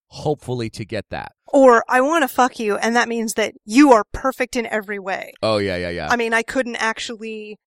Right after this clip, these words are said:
Speaker 2: objectively list all the things that are perfect about you, but every one of them is perfect, and you're on this
Speaker 1: Right.
Speaker 2: huge pedestal, and nothing can ever touch you,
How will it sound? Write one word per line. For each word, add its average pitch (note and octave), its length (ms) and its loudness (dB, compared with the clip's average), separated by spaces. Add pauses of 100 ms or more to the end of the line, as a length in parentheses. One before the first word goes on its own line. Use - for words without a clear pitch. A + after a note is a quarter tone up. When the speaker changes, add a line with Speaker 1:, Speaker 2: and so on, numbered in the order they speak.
(100)
Speaker 2:
objectively A#3 760 -10
list D4 320 -6
all B3+ 120 0
the A#3 100 -6
things A3+ 340 -6
that A3 100 -6
are G#3 80 -4
perfect A#3 380 -4
about G3+ 260 0
you, G3+ 160 -6
but G#3+ 280 -4
every C4 340 0
one A#3+ 180 0
of G#3 100 -4
them G#3 160 -6
is G3 120 -10
perfect, F#3 520 -8
and G3+ 140 -12
you're F#3+ 120 -8
on F#3 120 -8
this F#3 180 -10
Speaker 1:
Right. - 100 2
Speaker 2:
huge D#4 160 -2
pedestal, A#3 520 -2
and G3+ 160 -6
nothing A#3+ 320 -4
can A#3+ 120 -4
ever G#3+ 160 -2
touch - 280 -6
you, F3+ 180 -6